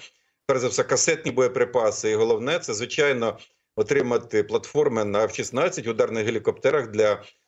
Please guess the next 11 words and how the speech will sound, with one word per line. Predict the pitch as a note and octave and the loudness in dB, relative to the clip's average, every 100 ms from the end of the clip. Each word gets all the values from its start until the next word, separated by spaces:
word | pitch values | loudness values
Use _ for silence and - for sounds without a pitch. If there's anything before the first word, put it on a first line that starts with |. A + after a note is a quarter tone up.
| _ | _
того, | D3 D3 | 2 2
щоб | D3 C3 | 2 2
не | C3+ | 2
дозволити | D#3 D3 D3 D3 B2+ B2 A#2 G#2+ - - _ | 2 0 2 4 2 2 2 2 -2 -20 _
стримувати | - - D3+ A#2 B2 | -6 -2 0 2 0
український | A#2+ C3+ - | 0 -2 -2
контрнаступ | B2 B2 A2 B2+ C#3+ E3 - - | 0 0 0 -2 0 0 -2 -2
російської | A2 C3+ A2+ B2 G#2+ | -4 -4 -4 0 2
авіації | A2 B2 D#3 - C3 G#2 G2 F#2+ | 4 2 0 -2 -2 -2 0 0
і | |
російським | G2+ G2+ B2+ A2 - A2 | 0 0 -6 -4 -2 -2